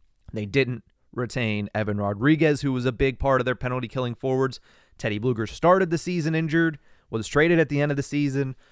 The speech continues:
Ryan Poehling was also injured. They needed penalty killing forwards. Bryan Rust, for everybody saying he's a jack of all trades, and, and they're a hundred percent right.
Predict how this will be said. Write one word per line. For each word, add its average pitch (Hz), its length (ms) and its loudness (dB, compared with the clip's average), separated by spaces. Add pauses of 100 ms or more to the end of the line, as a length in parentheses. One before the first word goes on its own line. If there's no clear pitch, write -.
(160)
Ryan 113 340 0
Poehling 180 380 2
was 160 160 4
also 151 380 4
injured. 143 400 0 (340)
They 135 180 2
needed 156 500 0
penalty 139 340 0
killing 123 300 0
forwards. 110 560 2
Bryan 139 520 2
Rust, 123 420 0 (920)
for 180 220 2
everybody 226 440 4
saying 175 340 2
he's 160 140 4
a 143 80 4
jack 135 280 2
of 131 80 0
all 135 120 6
trades, 131 360 -2
and, 123 220 -2
and 135 160 -2
they're 131 140 2
a 127 40 2
hundred 185 340 -2
percent 147 340 0
right. 107 320 0